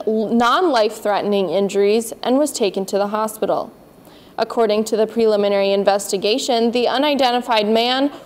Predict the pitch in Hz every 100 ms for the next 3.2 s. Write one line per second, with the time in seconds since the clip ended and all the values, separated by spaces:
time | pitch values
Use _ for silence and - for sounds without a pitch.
0 | - 269 - 247 247 269 247 - 294 392
1 | - 247 208 196 208 247 - 254 254 254
2 | - 294 311 - - 339 339 320 - 220
3 | 190 202